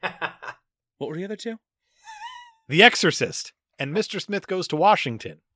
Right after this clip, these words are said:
Speaker 2: Mm, mm. I'm gonna go with The Exorcist.
Speaker 3: You're gonna have to drink.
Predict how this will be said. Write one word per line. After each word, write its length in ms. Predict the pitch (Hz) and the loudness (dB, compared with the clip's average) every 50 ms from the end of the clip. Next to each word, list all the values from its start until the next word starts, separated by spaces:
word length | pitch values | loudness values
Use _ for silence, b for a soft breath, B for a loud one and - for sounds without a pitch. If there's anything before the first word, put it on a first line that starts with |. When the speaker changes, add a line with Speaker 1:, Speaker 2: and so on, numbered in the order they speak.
| _ - 143 | _ -10 -6
Speaker 2:
Mm, 460 | 139 139 135 123 117 107 98 92 90 _ _ _ _ - | -4 -2 -2 -2 -2 -4 -6 -8 -10 _ _ _ _ -12
mm. 460 | 147 143 139 131 127 120 113 107 98 - _ _ _ _ _ _ - | -8 -6 -4 -2 -2 -4 -4 -6 -8 -10 _ _ _ _ _ _ 4
I'm 100 | 143 214 | 4 6
gonna 120 | 339 403 359 | 6 6 6
go 120 | 370 320 | 6 6
with 80 | 240 180 | 6 10
The 100 | 160 147 | 10 10
Exorcist. 600 | 190 - - 139 - - 104 - - - - - _ | 8 8 4 -2 -2 -4 -6 -8 -8 -12 -12 -12 _
Speaker 3:
You're 120 | - 160 185 | -2 0 0
gonna 100 | 208 190 | 2 0
have 80 | - | 0
to 60 | - | -2
drink. 400 | 135 123 156 143 110 92 - - | -2 0 2 2 0 0 -4 -14